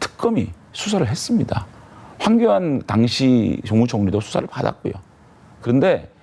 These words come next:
이것을 또다시 그런 그 당시에 법무장관이었다는 이유만으로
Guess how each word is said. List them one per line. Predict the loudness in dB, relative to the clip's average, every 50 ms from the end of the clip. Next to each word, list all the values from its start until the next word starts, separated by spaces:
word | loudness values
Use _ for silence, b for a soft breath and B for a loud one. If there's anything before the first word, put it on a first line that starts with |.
| b b b
이것을 | -4 -2 0 0 0 -2 -4 -4 -2
또다시 | 0 0 2 2 2 0 0 -2 -4 -4 -2 -2 -2 -2 -4 b b b b b b b
그런 | -4 -2 0 0 0 -2 -8 -14 _ _ -4
그 | 0 0 0 0
당시에 | -2 0 0 2 2 2 2 0 0 0 0
법무장관이었다는 | 0 0 0 2 4 4 2 2 0 -2 -2 0 0 0 2 2 0 0 0 0 -2 0 0 2
이유만으로 | 2 4 4 4 2 2 2 2 2 2 0 0 -2